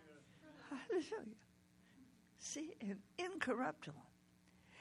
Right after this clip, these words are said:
"And we shall be changed."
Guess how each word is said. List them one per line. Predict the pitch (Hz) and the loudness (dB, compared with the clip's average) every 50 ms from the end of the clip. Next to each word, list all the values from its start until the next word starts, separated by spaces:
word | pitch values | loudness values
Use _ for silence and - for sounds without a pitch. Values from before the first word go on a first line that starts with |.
| - - - | -16 -4 4
"And | - 185 185 175 185 202 | 6 6 8 8 6 6
we | 226 269 277 294 320 302 | 6 6 6 6 6 6
shall | 254 - - - 262 240 247 254 247 247 247 | 6 6 6 8 10 10 10 10 10 8 6
be | 254 - 196 220 233 220 | 6 6 6 8 6 6
changed." | 208 - - - 185 151 151 151 143 135 143 - - - - - - | 4 2 2 2 2 0 0 -2 -4 -4 -6 -8 -10 -10 -12 -12 -16